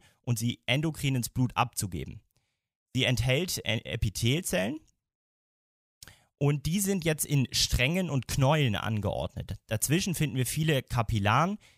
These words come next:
die wichtig sind, weil natürlich diese Hormone in einer endokrinen Drüse direkt ins Blut abgegeben werden müssen. Was für Fasern finden wir dort? Das sind retikuläre, also so netzartige, kollagene Fasern. Diese endokrinen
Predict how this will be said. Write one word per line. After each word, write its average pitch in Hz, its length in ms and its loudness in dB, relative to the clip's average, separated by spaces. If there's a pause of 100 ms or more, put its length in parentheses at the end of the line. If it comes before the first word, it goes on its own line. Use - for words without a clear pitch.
die 110 140 -2
wichtig 160 340 0
sind, 147 320 0
weil 120 200 4
natürlich 143 340 0
diese 113 240 0
Hormone 135 500 4 (560)
in 110 140 4
einer 107 240 2
endokrinen 127 540 2
Drüse 135 420 0 (140)
direkt 120 320 0
ins 117 160 -4
Blut - 240 -2
abgegeben 95 560 -2
werden 85 260 -4
müssen. 85 300 -8 (1400)
Was 110 160 2
für 117 120 0
Fasern 131 560 0
finden 170 300 -2
wir 165 80 2
dort? 165 300 2
Das 139 100 -4
sind 131 240 -2
retikuläre, 127 800 2
also 117 220 0
so 113 160 0
netzartige, 110 960 2 (240)
kollagene 117 560 2
Fasern. 90 540 -2 (760)
Diese 117 280 2
endokrinen 160 640 0